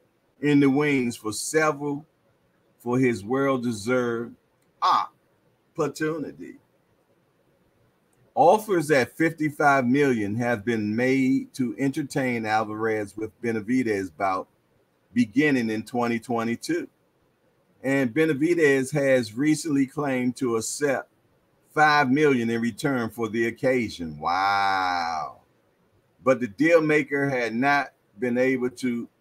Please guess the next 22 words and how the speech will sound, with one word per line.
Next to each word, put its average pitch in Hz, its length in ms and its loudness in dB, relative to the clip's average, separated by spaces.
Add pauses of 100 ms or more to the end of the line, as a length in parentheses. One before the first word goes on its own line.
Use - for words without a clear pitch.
(760)
whet 127 280 -2
the 120 100 -8 (120)
appetite 107 640 -2 (300)
of 113 220 -8 (200)
Alvarez. 95 1300 -6 (260)
<laughs> 127 240 -8
Alvarez. 98 920 -6 (1120)
In 151 260 2
recent 185 560 0
weeks, 131 540 0
Alvarez, 135 840 2
the 110 180 -2
fifth 156 320 -2
highest 135 540 0
paid 127 280 0
athlete 123 560 0
in 113 220 -2
the 92 100 -2
world, 90 760 0 (680)
according 117 640 0
to 92 100 -4
Forbes, 117 680 -2